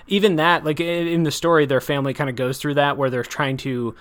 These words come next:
sort of read the culture and read the economy of what they should turn the restaurants into.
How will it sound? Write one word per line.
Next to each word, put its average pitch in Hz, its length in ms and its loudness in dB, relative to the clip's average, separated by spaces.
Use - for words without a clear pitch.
sort 156 180 0
of 120 160 -8
read 139 180 -2
the 139 80 -2
culture 139 460 -2
and 131 100 -2
read 131 180 -4
the 131 120 -2
economy 131 460 -2
of 120 120 -4
what 123 140 -4
they 131 100 -4
should 123 320 -6
turn 135 280 -4
the 120 40 -8
restaurants 135 540 -2
into. 170 440 0